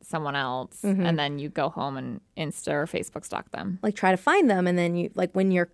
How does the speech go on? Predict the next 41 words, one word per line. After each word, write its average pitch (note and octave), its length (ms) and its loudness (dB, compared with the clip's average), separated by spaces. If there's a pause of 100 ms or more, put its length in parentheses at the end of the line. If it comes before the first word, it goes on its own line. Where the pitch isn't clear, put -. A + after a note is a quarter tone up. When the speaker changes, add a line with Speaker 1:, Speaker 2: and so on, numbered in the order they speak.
Speaker 2:
like, F#3 240 -2
trying F#3+ 220 2
to F#3 40 2
get F3+ 140 6
everyone F#3 280 6
else F3 120 0
to F#3 80 0
help F3 160 2
you F3+ 60 -2
find F#3 260 2
this F#3 100 2
person, F#3 300 4
you E3+ 80 2
find E3+ 220 0
out E3 120 0
that D#3+ 120 -10
they're E3 160 2
not F#3 180 6
available. A3+ 540 6 (320)
Or B3 580 12
where G3+ 260 10
somebody G3+ 400 6
actually, F3+ 380 2
I, F3 180 4
there's G3+ 280 4
one F#3+ 240 6
where F#3+ 120 6
a F#3 40 4
gal F3 400 8
was F3+ 160 4
on E3 160 2
an E3 120 0
airplane F3+ 520 4
and E3+ 120 -2
she G3+ 120 -2
was F3 120 0
listening G3+ 400 2
to G3 80 0
this F3+ 160 2
guy F3 320 4
talk, F#3 460 2